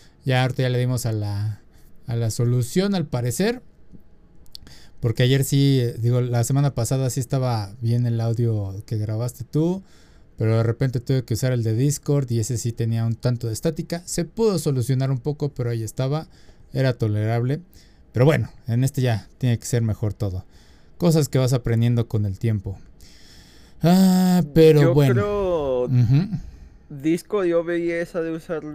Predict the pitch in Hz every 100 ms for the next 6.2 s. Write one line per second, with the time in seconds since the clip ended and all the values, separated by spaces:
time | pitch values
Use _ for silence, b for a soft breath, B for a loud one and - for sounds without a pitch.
0 | 151 151 139 156 160 - 113 107 117 120
1 | 139 185 - 117 107 110 120 135 123 -
2 | 107 107 120 131 131 123 127 147 160 120
3 | 123 120 123 123 120 113 107 107 127 127
4 | 131 127 107 117 113 120 117 120 117 117
5 | 110 120 113 110 117 - 120 - 107 107
6 | 104